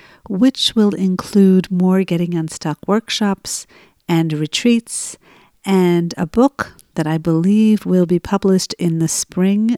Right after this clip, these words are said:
of two thousand eighteen. All very exciting stuff.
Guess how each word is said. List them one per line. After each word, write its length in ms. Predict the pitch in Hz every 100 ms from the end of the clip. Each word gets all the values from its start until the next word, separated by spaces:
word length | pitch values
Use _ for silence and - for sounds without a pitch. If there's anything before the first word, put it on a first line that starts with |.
| -
of 680 | 175 165 165 240 294 - -
two 160 | - 165
thousand 500 | - 156 160 - 165
eighteen. 600 | 180 - 277 285 202 175 _ _ - - - - - _ _ -
All 460 | 208 220 220 226 -
very 380 | 175 185 180 185
exciting 580 | 180 - - 160 160 160
stuff. 480 | - 151 - -